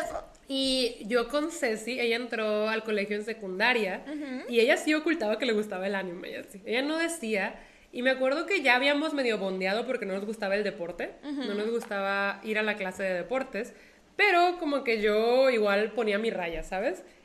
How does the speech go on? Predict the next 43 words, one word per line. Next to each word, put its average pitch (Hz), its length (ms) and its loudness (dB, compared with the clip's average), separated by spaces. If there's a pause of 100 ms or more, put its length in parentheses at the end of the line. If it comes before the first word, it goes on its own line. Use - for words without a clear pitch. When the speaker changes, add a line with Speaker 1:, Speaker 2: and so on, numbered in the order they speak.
(180)
Speaker 2:
Pero 233 160 0
Ceci 233 220 -4
veía 233 240 -2
que 240 100 -4
dibujaba, 180 720 -6
y 214 100 -12
siempre 233 200 0
me 269 140 -2
decía, 214 340 -2
"A - 40 -4
ver 202 140 -2
tus 285 120 -8
dibujos, 226 420 -4
a 226 60 -8
ver 214 120 -8
tus 247 120 -10
dibujos", 233 440 -4
y 220 60 -8
a 202 60 -2
mí 196 160 -2
como 277 400 -4 (280)
sí - 140 -8
me 302 80 0
molestaban, 220 640 0
yo 214 100 0
decía 208 220 -2
como, 180 160 -10
"No", 165 140 -8 (100)
o 208 120 -6
sea, 226 120 4
yo 220 140 6
ya 311 340 6
protegía 233 520 2
todo 233 160 2
lo 254 120 0
que 190 80 -4
hacía, 190 240 -2
¿sabes? 185 320 -4 (300)
Como 226 180 -2
que 196 60 -2
yo 196 80 0
dibujaba 254 720 -2
encorvada, 226 960 4